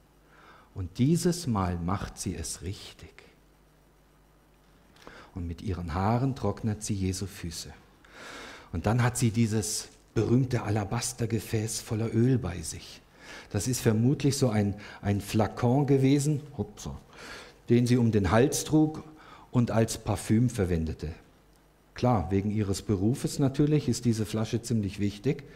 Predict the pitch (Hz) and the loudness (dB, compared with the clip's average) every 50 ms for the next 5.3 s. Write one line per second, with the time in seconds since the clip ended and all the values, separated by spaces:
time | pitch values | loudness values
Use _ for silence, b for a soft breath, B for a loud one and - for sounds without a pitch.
0 | B B B B B B B B B B B B B B B B - 107 104 110 | B B B B B B B B B B B B B B B B -6 -4 0 2
1 | 117 117 117 - - - - - - - _ _ _ _ _ _ _ _ - 110 | 2 2 2 -2 -8 -16 -20 -20 -20 -20 _ _ _ _ _ _ _ _ -12 -10
2 | - - - - - 113 - - - 107 - - - - 98 92 90 80 80 - | -10 -8 -10 -10 -8 -8 -10 -10 -10 -10 -10 -8 -4 -2 -2 -2 -2 -4 -6 -10
3 | - - - _ _ _ _ _ _ _ _ _ _ B B B B B B B | -16 -20 -20 _ _ _ _ _ _ _ _ _ _ B B B B B B B
4 | B B B B B _ - 143 190 185 - - 135 139 135 139 - - 135 151 | B B B B B _ 0 2 2 0 0 0 0 0 0 0 -2 0 2 2
5 | 165 170 180 185 196 185 | 4 4 4 4 2 0